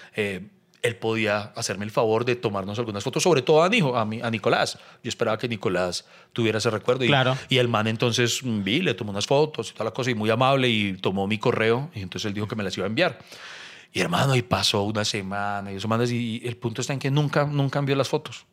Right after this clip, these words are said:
Speaker 1: Él,
Speaker 2: Ay.
Speaker 1: él nunca las tomó. Entonces ya cuando pasó como el mes, yo me acuerdo, estábamos hablando con Nicolás, mi
Speaker 2: Pero usted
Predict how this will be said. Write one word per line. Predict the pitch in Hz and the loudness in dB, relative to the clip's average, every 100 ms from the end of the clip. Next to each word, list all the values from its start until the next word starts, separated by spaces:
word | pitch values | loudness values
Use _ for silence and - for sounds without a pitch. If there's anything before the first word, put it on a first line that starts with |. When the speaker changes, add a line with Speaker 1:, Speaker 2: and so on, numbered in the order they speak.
| - | -8
Speaker 1:
Él, | 110 | 0
Speaker 2:
Ay. | 120 113 135 151 170 185 196 | 2 4 6 6 6 6 6
Speaker 1:
él | 196 | 6
nunca | 180 | 6
las | 139 | 4
tomó. | 127 180 | 4 2
Entonces | 165 139 | 4 2
ya | |
cuando | 135 185 | 2 2
pasó | 165 123 | 2 2
como | 120 165 | 2 4
el | 139 | 4
mes, | 170 | 2
yo | 151 | 2
me | 123 | -2
acuerdo, | 127 131 | -2 -2
estábamos | 127 135 | 0 2
hablando | 117 113 | 2 0
con | 113 127 | -2 -4
Nicolás, | 113 117 113 | -2 -2 -2
mi | 127 | 0
Speaker 2:
Pero | 123 143 | 2 4
usted | - | 6